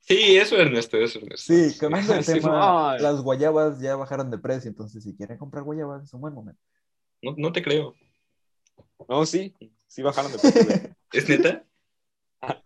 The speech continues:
Speaker 1: Digo,
Speaker 3: sí,
Speaker 1: las
Speaker 3: güey.
Speaker 1: guayabas,
Speaker 2: Sí.
Speaker 1: las guayabas están como desagradables. Bueno, algunas. O sea, es que
Speaker 3: ¿Qué?
Speaker 1: cuando las muerdes así
Speaker 3: Las
Speaker 1: normal,
Speaker 3: guayabas son la onda.
Speaker 1: como que,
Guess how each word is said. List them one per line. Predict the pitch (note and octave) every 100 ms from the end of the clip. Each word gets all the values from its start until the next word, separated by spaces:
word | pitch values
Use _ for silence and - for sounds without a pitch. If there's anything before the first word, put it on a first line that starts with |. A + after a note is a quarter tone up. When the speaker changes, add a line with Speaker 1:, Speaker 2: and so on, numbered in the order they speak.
| -
Speaker 1:
Digo, | E4 D#4+ -
Speaker 3:
sí, | A3+ A3
Speaker 1:
las | G3+ -
Speaker 3:
güey. |
Speaker 1:
guayabas, | C#3+ D3+ E3+ -
Speaker 2:
Sí. | F3+ E3
Speaker 1:
las | D3 F#3+
guayabas | F3+ D#3 E3+ G#3+
están | F#3+
como | F#3+ G3
desagradables. | F3+ C#3 A#2+ - - A#2+ -
Bueno, | B2+ A#2 - _ _
algunas. | - A2+ A#2 G2+ - -
O | G#2+
sea, | A2+ A#2 - _ _ -
es | -
que | B3
Speaker 3:
¿Qué? | A#3+
Speaker 1:
cuando | G3+ E3+ C3 A2+ G#2
las | G#2+ G#2 G#2 -
muerdes | A2 A2+ A#2+
así | -
Speaker 3:
Las | A2+ -
Speaker 1:
normal, | F#3
Speaker 3:
guayabas | E3 F#3+ G#3
son | B3
la | B3
onda. | F3 E3 D3+
Speaker 1:
como | D3+
que, | C3